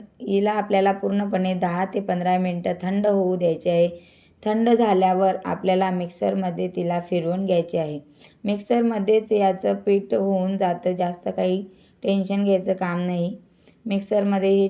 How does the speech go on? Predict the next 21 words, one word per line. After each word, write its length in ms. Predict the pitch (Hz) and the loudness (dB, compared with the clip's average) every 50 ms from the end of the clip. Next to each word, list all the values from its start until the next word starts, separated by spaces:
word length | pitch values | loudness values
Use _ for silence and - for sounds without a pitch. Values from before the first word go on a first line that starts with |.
| 196 | 0
छान 200 | 190 180 180 185 | -4 -4 -4 -4
पद्धतीने 640 | 185 185 190 180 175 185 180 - 190 180 180 185 180 | -4 -2 -4 -2 -2 -4 -4 -2 -2 -2 0 -2 -2
बारीक 520 | 170 170 175 165 165 170 185 196 202 196 | -2 -2 -2 0 0 0 0 0 -2 -2
होऊन 300 | - 190 185 180 180 175 | -2 -4 -2 -2 -2 -2
जाते, 500 | 175 180 165 160 - 175 180 202 202 - - _ _ _ _ _ _ _ _ _ _ _ _ _ _ _ _ _ _ _ _ _ _ _ _ _ _ _ _ _ _ _ _ _ _ _ _ _ _ _ _ - - | -2 -2 -2 -2 -4 -4 -4 -6 -8 -12 -16 _ _ _ _ _ _ _ _ _ _ _ _ _ _ _ _ _ _ _ _ _ _ _ _ _ _ _ _ _ _ _ _ _ _ _ _ _ _ _ _ -6 -2
बारीक 360 | 196 196 196 190 190 220 208 202 202 - _ _ _ - | 2 2 2 2 2 0 -2 -4 -8 -12 _ _ _ -2
होऊन 320 | 214 196 190 185 185 185 | 0 0 0 0 0 -2
जाते. 340 | 185 - 180 - - - 185 | -2 -2 -2 -2 -4 -4 -4
मग 200 | 180 185 196 202 - _ _ _ _ _ _ - - - _ _ _ _ _ - - - | -2 -2 -2 -2 -2 _ _ _ _ _ _ -20 -20 -20 _ _ _ _ _ -20 -6 -2
त्या 120 | - 185 190 | 0 2 2
डाळीला 460 | 202 - 196 180 185 185 185 190 190 185 | 2 0 0 0 2 2 0 0 0 -2
आपल्याला 400 | 180 185 - 190 185 185 185 185 185 - | -4 -4 -4 -2 -2 -2 -2 -4 -6 -8
छान 200 | - 185 185 190 196 | -6 -4 -2 -2 -2
असं 240 | 190 185 - 190 180 | -2 -4 -4 -4 0
बारीक 400 | 185 165 160 156 165 165 165 - | 0 0 2 2 0 -2 0 0
करून 280 | 180 170 165 170 165 165 | 0 2 2 2 0 0
घ्यायचं 300 | 165 160 156 156 - 165 | 0 -2 -2 -4 -4 -6
आहे. 100 | 165 160 | -6 -4
कढईमध्ये 720 | - 180 180 180 180 190 196 202 202 196 190 175 185 185 | 0 0 2 4 4 4 4 4 2 2 2 0 -2 -2
पुन्हा 440 | 185 185 - 180 175 175 175 180 185 185 185 - - - - - - - - - - - _ _ - | -2 -2 -4 -2 -2 -2 -2 -2 -4 -8 -10 -14 -20 -20 -20 -20 -18 -18 -20 -20 -20 -20 _ _ -8
आपण, 340 | - - - 190 190 190 | -6 -4 -2 -2 -2 -2